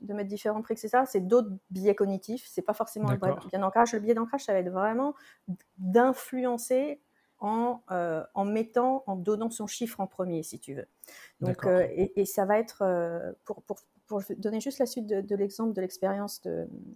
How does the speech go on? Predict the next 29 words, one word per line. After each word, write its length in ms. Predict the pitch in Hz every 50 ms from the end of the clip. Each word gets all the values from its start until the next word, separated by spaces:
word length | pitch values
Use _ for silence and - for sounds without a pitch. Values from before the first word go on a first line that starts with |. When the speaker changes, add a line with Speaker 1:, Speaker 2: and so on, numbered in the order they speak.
| - - - - _ _ -
Speaker 1:
de 80 | 185 175
Neil 180 | 185 185 185
Kahneman, 300 | - 190 180 185 214 240
en 360 | 262 - - - - - _ -
fait, 140 | 220 233
après, 180 | 214 196 - 240
il 40 | 226
leur 120 | 202 185
a 80 | 185 175
demandé, « 280 | 180 180 185 190 220
Est-ce 220 | 247 254 196 190 -
qu'une 140 | - 214 214
baleine 300 | 214 208 214 214 220 208
bleue 240 | 208 220 233 233
fait 140 | 233 233 208
plus 200 | - - - 226
de 140 | 196 185 180
vingt 180 | 180 190 208 202
centimètres ? » 680 | - - 202 208 214 - 196 185 220 262 - - _ _ _ _ _
Ce 160 | - - -
qui 80 | - -
est, 260 | - 156 156 156 156 _
enfin, 100 | - 156
ce 120 | 160 - -
qui 60 | -
est 20 |
logique, 420 | 165 160 165 165 240 254 - - _ -
mais, 260 | - 170 170 170 165
euh, 100 | 160 156